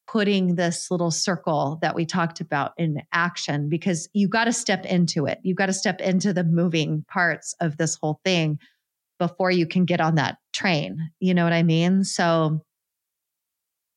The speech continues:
trust, I think there's tr-, a lot of trust we wanna have in the process,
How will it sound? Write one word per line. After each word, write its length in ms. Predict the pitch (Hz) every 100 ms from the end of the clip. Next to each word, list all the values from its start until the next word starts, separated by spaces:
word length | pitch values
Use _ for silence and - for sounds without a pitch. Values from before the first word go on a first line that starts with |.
| _ _ _ _ _
trust, 460 | - - 220 254 - - -
I 160 | 226
think 240 | 269 302 240
there's 260 | 226 202
tr-, 140 | - 226
a 100 | 202
lot 200 | 190 202
of 100 | 196
trust 420 | - - 185 185 -
we 100 | 196
wanna 200 | 180 175
have 320 | 170 170 180
in 100 | 180
the 80 | 165
process, 920 | - 170 175 - 226 285 285 -